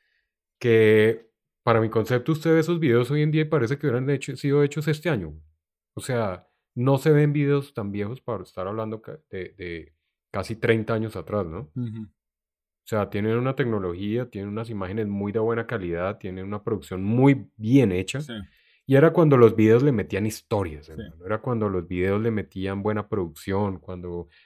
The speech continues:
Speaker 1: le gastaban platica.
Speaker 2: Sí,
Speaker 1: Le
Speaker 2: sí.
Speaker 1: gastaban platica. Esos videos debieron haber costado cualquier cantidad de billetes.
Speaker 2: Siete millones de dólares le metió el man.
Speaker 1: Eh, como, bueno.
Speaker 2: Imagínese.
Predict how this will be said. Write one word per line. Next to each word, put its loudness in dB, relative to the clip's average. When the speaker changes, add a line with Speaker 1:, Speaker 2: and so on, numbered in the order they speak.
Speaker 1:
le 2
gastaban 6
platica. 2
Speaker 2:
Sí, -4
Speaker 1:
Le -2
Speaker 2:
sí. -4
Speaker 1:
gastaban -2
platica. -2
Esos -6
videos 0
debieron 2
haber -2
costado -2
cualquier -4
cantidad -4
de 0
billetes. -2
Speaker 2:
Siete 2
millones 2
de 0
dólares -4
le -6
metió -6
el -2
man. 4
Speaker 1:
Eh, -4
como, 0
bueno. -6
Speaker 2:
Imagínese. -6